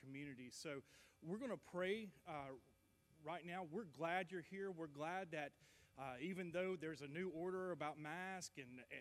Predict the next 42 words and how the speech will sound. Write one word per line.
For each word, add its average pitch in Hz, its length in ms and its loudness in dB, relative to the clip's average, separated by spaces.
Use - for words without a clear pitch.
and 131 100 -6
all 156 140 0
those 165 260 -2
things 170 240 -4
that's - 140 -12
come 170 180 -4
from 170 160 -8
the 160 80 -6
government, 156 540 -2
and 135 80 -10
whether 156 160 -2
we 175 160 2
agree 151 260 -2
with 175 180 0
it 170 120 -4
or 165 100 -2
not, 160 380 0
and 135 100 -4
all 160 220 2
that 170 160 2
stuff, 165 280 -2
I'm 175 120 0
just, 185 260 -6
I'm, 175 80 -4
I'm, 165 140 -4
I'm 143 100 -4
glad 165 300 2
you're 147 180 -4
here. 190 320 0
And 156 200 -6
we're 202 180 2
going 180 260 -4
to 156 140 -2
worship 170 360 -4
the 156 180 -6
Lord 175 200 -2
this 175 200 -8
morning. 180 300 -6
We're 190 140 0
gonna 185 200 -4
receive 175 560 -2
the 165 80 0